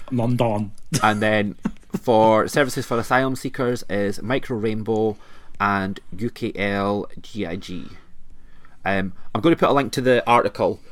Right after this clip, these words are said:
Speaker 2: 'cause I think it's really, really useful, and I think, you know, we've not got millions of listeners, but I think it's a platform that we should use to,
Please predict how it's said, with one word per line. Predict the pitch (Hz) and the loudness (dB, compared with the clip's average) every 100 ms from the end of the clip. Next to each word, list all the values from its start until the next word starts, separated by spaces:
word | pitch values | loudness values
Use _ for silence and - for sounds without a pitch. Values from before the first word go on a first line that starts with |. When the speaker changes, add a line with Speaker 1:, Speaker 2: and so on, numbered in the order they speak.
| - | -8
Speaker 2:
'cause | 113 | -2
I | 110 | 0
think | 147 | 0
it's | 135 | 0
really, | 151 160 | 4 4
really | 151 151 139 | 4 2 0
useful, | 135 120 | 0 0
and | 110 | 0
I | 107 | -2
think, | 127 120 - - - - - - - - - - - - - - - - - - - - - - | -4 -4 -8 -10 -12 -14 -14 -12 -12 -14 -18 -20 -20 -14 -14 -12 -14 -14 -14 -14 -14 -14 -12 -4
you | 135 | 0
know, | 143 | 0
we've | 113 110 | 0 0
not | 143 | 2
got | - | 4
millions | 123 135 113 | 6 4 4
of | 107 | 0
listeners, | 104 110 101 | 0 -4 -4
but | - | -4
I | |
think | 101 120 | -4 -4
it's | - | -4
a | 123 | -4
platform | 123 - 117 113 | -2 -2 -2 -2
that | 101 | -4
we | |
should | 120 - 107 | -4 -6 -4
use | 117 113 - | -2 -2 -4
to, | - 113 107 | 0 2 0